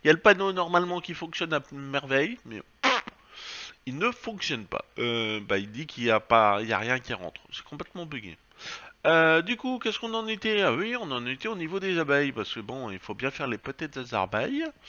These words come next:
Euh, faudrait que je continue le graphite.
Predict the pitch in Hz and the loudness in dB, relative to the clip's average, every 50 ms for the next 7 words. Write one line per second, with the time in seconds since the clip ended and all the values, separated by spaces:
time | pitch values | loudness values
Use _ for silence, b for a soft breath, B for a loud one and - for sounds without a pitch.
0 | B B B B B B B B B _ - 120 117 113 107 - - 151 160 196 | B B B B B B B B B _ 0 2 2 2 0 -4 -8 -8 -8 -6
1 | - - 160 - - 139 135 131 156 165 202 233 247 - - 123 131 - - - | -6 -8 -10 -10 -10 -12 -12 -10 -8 -6 -4 -4 -4 0 0 0 0 0 -6 -10
2 | 190 - _ - | -12 -14 _ -20